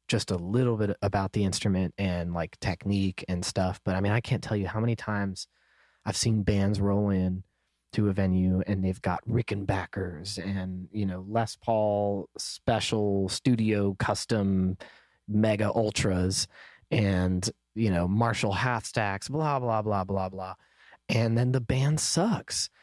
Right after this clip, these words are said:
And, you know, not just as musicians, but maybe as people too. I don't know. It just depends on the scenario, but, um, the gear does not make you better, you know? I mean, and, and it's, it's, y-, m-, maybe it'll be more obvious if you think about, like,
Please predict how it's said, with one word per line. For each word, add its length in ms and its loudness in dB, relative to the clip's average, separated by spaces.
And, 360 2
you 60 6
know, 160 4
not 240 2
just 220 0
as 100 0
musicians, 540 4
but 100 4
maybe 240 4
as 100 0
people 320 0
too. 300 4
I 40 4
don't 120 2
know. 140 0
It 80 -4
just 160 -2
depends 320 0
on 80 4
the 60 2
scenario, 580 0
but, 240 0
um, 440 2
the 120 0
gear 420 2
does 260 0
not 300 0
make 340 -2
you 160 2
better, 460 -2
you 140 2
know? 320 0
I 80 0
mean, 320 0
and, 220 0
and 280 2
it's, 160 0
it's, 320 0
y-, 220 0
m-, 120 -2
maybe 260 4
it'll 100 4
be 340 2
more 640 2
obvious 460 2
if 120 -2
you 60 2
think 200 0
about, 380 0
like, 320 -2